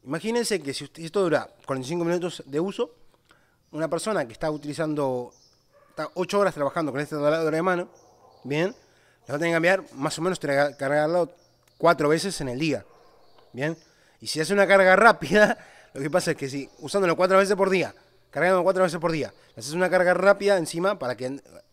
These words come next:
para usarlo enseguida, seguramente en seis meses o un año con suerte, la batería está agotada.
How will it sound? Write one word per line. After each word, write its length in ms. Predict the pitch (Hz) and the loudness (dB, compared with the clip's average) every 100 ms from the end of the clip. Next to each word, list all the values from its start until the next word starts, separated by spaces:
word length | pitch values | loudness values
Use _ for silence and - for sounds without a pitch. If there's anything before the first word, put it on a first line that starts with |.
| _ | _
para 240 | 127 123 117 _ _ _ _ _ _ _ _ _ _ _ | -12 -12 -12 _ _ _ _ _ _ _ _ _ _ _
usarlo 280 | - 156 165 | -10 -6 -4
enseguida, 440 | 175 190 185 196 190 _ _ _ _ _ | -4 0 2 2 -2 _ _ _ _ _
seguramente 680 | 147 151 175 175 139 127 _ | -4 0 2 0 -4 -10 _
en 340 | 143 139 135 - _ _ _ _ _ _ | -8 -6 -8 -14 _ _ _ _ _ _
seis 240 | - 185 | -4 -2
meses 480 | 165 185 185 196 - _ _ - | -2 -2 -4 -8 -10 _ _ -10
o 280 | 127 127 - _ | -8 -8 -10 _
un 160 | - 160 | -6 -2
año 240 | 180 165 | 0 -2
con 140 | 143 143 | -4 -4
suerte, 420 | 180 170 190 196 _ _ _ | -2 -2 -4 -8 _ _ _
la 80 | 131 | -4
batería 240 | 139 139 | -4 -4
está 140 | 123 117 | -8 -8
agotada. 420 | 110 - 90 | -8 -12 -16